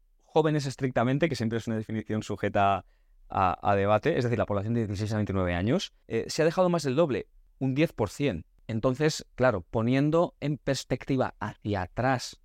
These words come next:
em, no solo hacia adelante, todo esto, me pregunto, ¿qué implicaciones, eh, tiene esto, eh, hacia adelante? O sea, ciertamente, eh, siempre tendemos a, a contraponer crecimiento y distribución, ¿no? Como, como un, como un dilema entre lo uno y lo otro,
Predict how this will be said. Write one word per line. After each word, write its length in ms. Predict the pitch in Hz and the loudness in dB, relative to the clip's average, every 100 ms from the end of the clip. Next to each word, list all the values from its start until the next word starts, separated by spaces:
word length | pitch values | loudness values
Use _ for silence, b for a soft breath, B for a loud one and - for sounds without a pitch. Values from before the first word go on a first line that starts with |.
| _ - _ _ | _ -20 _ _
em, 460 | 113 101 90 82 - | -2 -2 0 -2 -6
no 180 | - 110 | -4 -4
solo 160 | 113 131 | 0 -2
hacia 180 | - 117 | 0 2
adelante, 520 | 107 120 120 87 - | 4 2 0 -2 -4
todo 220 | - 113 | -2 0
esto, 260 | 131 - 156 | 0 0 -4
me 180 | 90 110 | -2 -2
pregunto, 480 | 107 113 131 113 - | -2 -2 0 -2 -2
¿qué 100 | 143 | -2
implicaciones, 760 | 147 165 151 147 151 156 - - _ _ _ _ _ | -2 -2 0 0 0 -2 -4 -14 _ _ _ _ _
eh, 320 | 135 131 113 85 | 0 0 0 -6
tiene 320 | - 143 147 143 | -2 0 2 0
esto, 460 | - - 160 - | -2 2 2 0
eh, 420 | - 120 110 98 - | -2 0 0 -2 -6
hacia 240 | - - 104 | -8 -2 0
adelante? 360 | 110 175 - | 2 2 0
O 40 | 104 | -4
sea, 240 | 113 101 _ _ _ | -2 -4 _ _ _
ciertamente, 640 | 156 165 196 185 196 226 - | -4 2 2 2 2 2 0
eh, 300 | 123 113 - - | -2 -2 -4 -12
siempre 440 | - 160 170 220 | -4 -2 0 0
tendemos 440 | 190 127 151 190 | 0 0 -2 -2
a, 320 | 139 113 104 98 - _ _ _ | 0 0 0 -4 -8 _ _ _
a 80 | 131 | 0
contraponer 520 | 131 131 123 131 160 | 4 4 4 4 2
crecimiento 440 | 175 151 135 143 | 2 0 0 2
y 20 | 156 | 0
distribución, 580 | 127 101 87 - 76 | 0 -4 -6 -6 -6
¿no? 140 | 98 170 | -4 -4
Como, 580 | 101 90 87 82 71 - - _ - - - - - | -2 -2 0 0 -2 -6 -10 _ -20 -20 -20 -20 -6
como 300 | 107 98 98 | 0 2 2
un, 480 | 107 110 110 110 - | 2 2 0 -2 -4
como 200 | 98 98 | -2 0
un 120 | 110 | 2
dilema 420 | 120 120 120 120 | 4 4 4 4
entre 220 | 120 113 | 2 2
lo 80 | 98 | 0
uno 160 | 101 104 | 2 2
y 60 | |
lo 160 | 101 101 | 2 2
otro, 360 | 101 110 117 | 0 0 -2